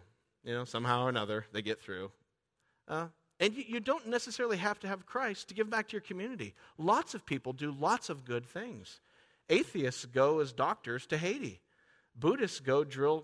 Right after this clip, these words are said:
clean water wells in places they don't have clean water. Those are good things. They are not bad.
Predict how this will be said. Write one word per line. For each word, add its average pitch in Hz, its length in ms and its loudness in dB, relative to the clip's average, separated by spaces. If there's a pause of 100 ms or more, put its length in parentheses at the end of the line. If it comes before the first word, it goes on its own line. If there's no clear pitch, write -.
clean 170 260 -2
water 165 300 2
wells 131 520 -2 (120)
in 139 100 -6
places 143 360 -4
they 147 100 0
don't 160 100 0
have 165 160 -6
clean 170 220 -8
water. 170 280 -4 (120)
Those 302 180 -6
are 359 80 -4
good 190 400 2
things. 285 540 -4
They 156 80 0
are 202 160 -2
not 220 180 -6
bad. 196 300 -2